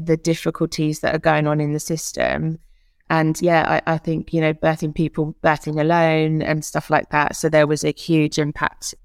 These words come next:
you know, in lockdown of, um, people having to give birth, you know, or people, for example, if they're giving birth after a loss or after a miscarriage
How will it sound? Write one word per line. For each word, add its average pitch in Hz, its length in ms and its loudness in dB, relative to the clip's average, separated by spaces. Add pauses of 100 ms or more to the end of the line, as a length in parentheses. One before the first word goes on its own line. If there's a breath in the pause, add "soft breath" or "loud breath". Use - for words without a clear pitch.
you 160 160 -2
know, 151 100 2
in 151 140 0
lockdown 156 540 0 (560)
of, 151 200 0
um, 151 200 2
people 160 360 -2
having 147 280 -2
to - 100 -10
give 147 160 -4
birth, 160 520 0
you 160 200 -2
know, 151 120 4
or 156 180 2
people, 151 560 2
for - 160 -2
example, 156 440 0
if 151 140 -4
they're 151 180 0
giving 151 300 0
birth 147 260 2
after 147 360 -4
a - 20 4
loss 180 560 2 (520)
or 156 280 0
after 147 300 -2
a - 20 -4
miscarriage 156 880 -2